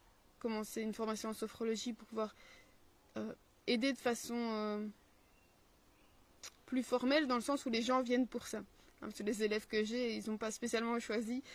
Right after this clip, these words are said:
euh, d'avoir <laughs> une sophrologue comme prof. Euh, mais voilà. Et, euh,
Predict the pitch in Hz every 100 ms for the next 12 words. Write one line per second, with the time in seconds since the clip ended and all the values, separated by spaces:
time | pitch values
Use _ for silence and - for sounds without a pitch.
0 | - - - 220 214 208 208 226 226 220
1 | 302 - - 214 208 - - - - 285
2 | 285 277 269 254 254 247 - 254 226 -
3 | 320 349 - - - - - - 220 214
4 | 214 226 226 - 247 226 214 - - -
5 | - - - - - - 220 214 214 214
6 | 208